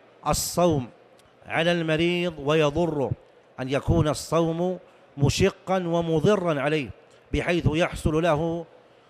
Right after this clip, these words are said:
مشقة وضرر. وضابط الضرر، ضابط الضرر زيادة المرض أو تأخر البرء.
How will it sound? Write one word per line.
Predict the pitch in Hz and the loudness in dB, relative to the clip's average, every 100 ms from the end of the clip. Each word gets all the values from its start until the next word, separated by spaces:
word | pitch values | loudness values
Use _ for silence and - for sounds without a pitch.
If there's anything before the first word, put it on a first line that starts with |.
| - | -2
مشقة | 147 - 180 - 185 170 | 0 2 0 0 -2 0
وضرر. | 190 190 147 147 160 160 156 143 - - - _ _ _ _ | 0 -2 -2 0 2 4 2 0 -10 -20 -20 _ _ _ _
وضابط | 143 151 165 196 185 185 | 0 2 4 4 4 2
الضرر، | 175 139 135 156 156 156 151 - - - - _ _ _ _ _ 110 | 0 -2 2 4 4 2 0 -12 -20 -20 -20 _ _ _ _ _ -2
ضابط | 139 165 156 | 2 2 2
الضرر | 143 117 156 175 180 - - - - | 0 2 2 2 -2 -12 -20 -18 -6
زيادة | 127 147 170 190 185 180 175 | 0 2 4 2 2 0 0
المرض | 175 160 180 180 180 - - _ - - - | -2 0 2 2 0 -6 -18 _ -20 -16 -2
أو | 160 175 | 2 2
تأخر | - 160 170 139 127 165 160 | 2 2 0 -4 -2 -2 0
البرء. | 135 170 | 0 0